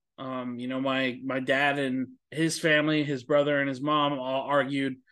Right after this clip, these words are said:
the entire time we were in the car. And unfortunately, my brother wasn't in the state for Thanksgiving, so that just made it worse. Um, you know, you, you gotta create your own traditions.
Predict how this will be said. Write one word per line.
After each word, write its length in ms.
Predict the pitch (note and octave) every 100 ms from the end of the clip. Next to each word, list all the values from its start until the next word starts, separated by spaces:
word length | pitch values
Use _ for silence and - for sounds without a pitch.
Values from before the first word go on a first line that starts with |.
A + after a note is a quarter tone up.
| _ -
the 100 | C3+
entire 340 | C3 C#3 C3+
time 240 | C3+ C#3 C#3
we 80 |
were 100 | C#3
in 60 | C#3
the 60 | B2+
car. 280 | C#3+ C#3
And 80 | C3+
unfortunately, 520 | C3 D3 C#3 C#3+ C#3
my 160 | C3+ C3+
brother 360 | B2+ C3+ C3+ C3
wasn't 340 | C3+ B2+ C3
in 140 | C3+
the 60 | C3+
state 440 | - C#3 C3+ B2+ _ _ _ _ -
for 140 | C#3+
Thanksgiving, 640 | C3+ D3+ C3 - D3 D3+ D3
so 220 | - C#3
that 160 | C#3+ C3
just 200 | C3 C3
made 160 | C#3
it 100 | B2+
worse. 560 | C3+ D#3 C#3+ - - - _ _ _ _ _ _ -
Um, 540 | D3 C#3+ C#3 C3+ C3 B2+ _ _ _ _ _ _ _ _ -
you 60 | G3
know, 180 | F#3
you, 320 | F#3+ G3+ A3+ G#3 -
you 160 | G#3 A3+
gotta 180 | A#3
create 380 | A#3 A#3 A#3+ A3+
your 180 | G3+ G3+
own 80 | G3+
traditions. 840 | G#3 G3 G3+ - A2+ A2 -